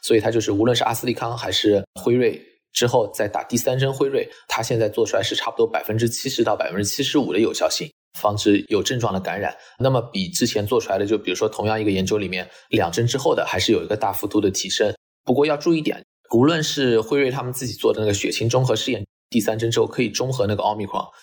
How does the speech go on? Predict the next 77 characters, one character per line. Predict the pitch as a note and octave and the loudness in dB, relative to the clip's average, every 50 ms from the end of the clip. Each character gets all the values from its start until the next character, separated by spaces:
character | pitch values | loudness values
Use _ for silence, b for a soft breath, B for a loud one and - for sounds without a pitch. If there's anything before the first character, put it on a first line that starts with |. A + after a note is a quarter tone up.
| b b | b b
还 | - - G2+ G#2+ | -2 -2 0 0
是 | A#2 - - D#3 B2+ A2 - b b b b | 0 0 2 2 2 2 0 b b b b
英 | - C3+ C3+ C3 | 2 4 4 4
国 | B2+ A2 | 4 2
他 | G#2 - A2+ | 0 0 -2
们 | A2+ A#2 - | -4 -2 0
跟 | - C#3 C#3+ | -2 -2 0
踪 | D3 D3+ D3 | 2 0 0
出 | D3 D3+ - - | 0 0 0 -2
来 | - - | -2 -2
的， | - - - B B B B | -4 -10 -10 B B B B
都 | E3+ E3 E3+ | 2 4 4
是 | F3 - - - C3 A2 | 4 2 0 0 0 0
第 | - - C#3+ B2 | 0 2 0 2
三 | - - A#2+ A#2+ | 2 2 -2 0
针 | - B2+ B2+ C3 | 0 -2 -2 0
打 | - - - | -2 -2 -2
完 | - - F#2 | -2 -4 -4
之 | G2+ - | 0 0
后 | A2+ - A#2 | 0 0 0
不 | - - C#3 | -2 -2 -4
久， | C3+ - - - - | -4 -2 -4 -2 -2
像 | - A2+ A2 C3 | -2 -2 0 2
英 | C#3+ D3 | 2 4
国 | C#3+ A2+ G#2 | 4 4 4
那 | A2 A#2+ | 2 2
个 | A2+ A2+ | 0 0
是 | - - - | 0 0 -2
打 | G2+ - - - - | -2 -2 -2 -4 -2
完 | - - F#2 G2 | -2 -2 -4 -2
之 | G#2 - B2+ | 0 0 0
后 | B2+ - A#2+ G#2+ G2+ - - _ - | 0 2 0 0 0 -4 -12 _ -4
两 | G#2+ A2+ F#2+ - - | 0 0 0 -2 -2
周 | - - A#2+ B2 | -2 0 0 2
到 | B2+ B2 A2+ | 2 2 0
九 | A2 - A#2 - - - | 2 0 -2 -2 -2 -2
周， | - G#2 G#2 G#2+ G#2 | 0 2 2 2 2
几 | - - D3+ | 0 -2 -2
乎 | D3+ D#3+ E3+ | 0 0 0
就 | E3 E3 C#3+ | 2 2 0
是 | - A#2 | 0 -2
一 | A2 | -2
个 | A2 B2 A2+ A2 - - _ - | 2 2 0 0 -2 -10 _ -8
抗 | - - C#3 G#2+ | -4 -4 -4 -2
体 | - - A2+ | -2 -2 -2
反 | - - - | -2 -2 -4
应 | G2 | -2
的 | G#2 G#2 | -2 -2
最 | - - B2 | 0 -2 -2
高 | - A2+ A2 | 0 -2 -2
峰 | A2 B2 A#2+ A#2 | -2 -2 -2 -2
的 | G#2 | -2
时 | - - - - | -2 -2 -2 -4
候。 | - - - - - _ _ _ _ _ _ - - | -4 -4 -4 -6 -8 _ _ _ _ _ _ -6 2
辉 | - D3+ | 2 4
瑞 | D#3 D3+ | 4 2
他 | C#3 - C#3 | 0 -2 -2
们 | C3+ C3 B2+ B2+ | 0 0 0 0
做 | B2+ - F3 D3+ | 2 2 2 2
的 | A#2 A2+ | 2 0
那 | G#2+ A2 G#2 | 0 0 0
个 | G2+ | 0
实 | - - - G#2 | 0 0 0 0
验， | G2+ G2+ | 0 0
以 | G2 | 0
及 | F#2+ C3 | 0 -2
很 | C3+ C3 G#2 | -2 0 0
多 | F#2+ A#2+ | 0 0
其 | B2 - | 0 0
他 | B2+ B2 | -2 0
实 | B2 - C3 | 0 0 -2
验 | A#2 | 0
室 | - A#2 G#2+ | 0 0 0
做 | - A#2+ A2 | 2 2 2
的 | G2 | 2
实 | - - | 0 -4
验， | G#2 G2 F#2+ | -6 -6 -8